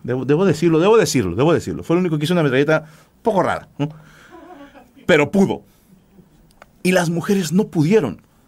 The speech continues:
Ahí se los dejo de tarea, pongan en los comentarios yo sí pude o yo no puedo. Pero hay que ser honestos. Es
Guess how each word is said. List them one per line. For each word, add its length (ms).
Ahí 140
se 100
los 140
dejo 160
de 80
tarea, 360
pongan 220
en 60
los 100
comentarios 360
yo 80
sí 100
pude 420
o 80
yo 80
no 120
puedo. 300
Pero 160
hay 60
que 80
ser 160
honestos. 500
Es 240